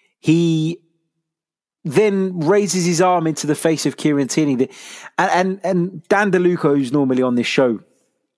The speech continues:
um, whose opinion I, I, I always respect, uh, he was very much saying that Michael Oliver had decided that he was gonna send Lamela off the next time he did something, whatever it was prior to that.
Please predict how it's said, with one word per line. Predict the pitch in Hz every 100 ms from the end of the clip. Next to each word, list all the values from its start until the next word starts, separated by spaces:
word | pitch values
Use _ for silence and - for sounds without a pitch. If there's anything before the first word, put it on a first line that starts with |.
| _ _ _ -
um, | 117 113 110 - _ - _
whose | - - 165 165 175 175
opinion | 185 220 214 170
I, | 165
I, | 160 143 160 180 -
I | 156
always | 180 170 123
respect, | 131 - 139 104 - - - _ _ _ _ _ _ _ - _ _ _ _ _ _ _ -
uh, | 143 139 147 -
he | 175 208
was | 208 160 -
very | 151 147 147 139
much | 143 135
saying | 147 135 120
that | 117 117 - _ _ _ _ _ _
Michael | 123 151 - 143
Oliver | 135 123 127
had | 113 123 -
decided | 123 - 131 127 107 98
that | -
he | 113
was | 107
gonna | - 113
send | 107 123 113
Lamela | 107 107 110 107
off | 104 -
the |
next | 120 127 -
time | - 113 110
he |
did | 98 120 -
something, | 110 104 98
whatever | 104 113 110 101
it | 101
was | 110 98 -
prior | 120 110 104
to | 98
that. | 90 87